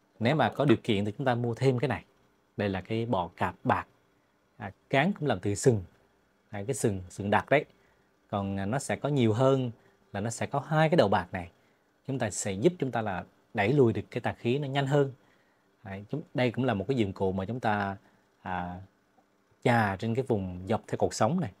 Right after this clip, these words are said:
À, đó là những cái nơi mà có những cái huyệt bối du của bàn Quân Kinh. À, rất là tốt. À, cái việc mà kiên trì tác động, tác động vào những cái huyệt vị bối du này thì giúp sức khỏe nó cũng sẽ tăng cường, phòng tránh được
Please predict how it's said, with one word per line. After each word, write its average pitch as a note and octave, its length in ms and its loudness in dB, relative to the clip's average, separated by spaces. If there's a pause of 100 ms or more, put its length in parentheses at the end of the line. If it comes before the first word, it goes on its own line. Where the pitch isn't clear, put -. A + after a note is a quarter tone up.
(500)
À, G2+ 100 -12
đó G#2+ 240 -2
là A2 140 0
những G2 200 -4
cái C#3 160 -4
nơi D3 200 8
mà A#2 100 2
có C#3 120 2
những C3+ 360 -2
cái D#3 120 -2
huyệt A#2 220 0
bối D3+ 180 4
du C#3+ 240 6 (100)
của G#2 100 -4
bàn A2+ 220 -2
Quân B2 120 2
Kinh. C#3 220 8 (680)
À, G2+ 80 -10
rất - 180 -2
là A#2+ 40 -2
tốt. B2 260 2 (640)
À, F#2+ 120 -8
cái B2+ 160 -2
việc G#2+ 200 2
mà G2 100 -2
kiên B2 220 0
trì G2 280 0
tác D3 220 -2
động, F#2 180 -2
tác E3+ 180 0
động B2+ 180 0
vào F#2+ 120 -6
những F#2+ 180 -6
cái F3 240 -4
huyệt G#2 140 0
vị G2 180 0
bối E3+ 200 6
du D3 160 8
này G2+ 340 -2 (440)
thì F#2+ 120 -6
giúp D3+ 140 0
sức E3+ 160 -2
khỏe F#2 240 -4
nó A#2 80 -6
cũng A#2+ 120 -10
sẽ G#2 180 -8
tăng C3+ 200 -2
cường, G2 220 -2 (420)
phòng G2+ 180 -2
tránh C3+ 140 -2
được A#2+ 120 0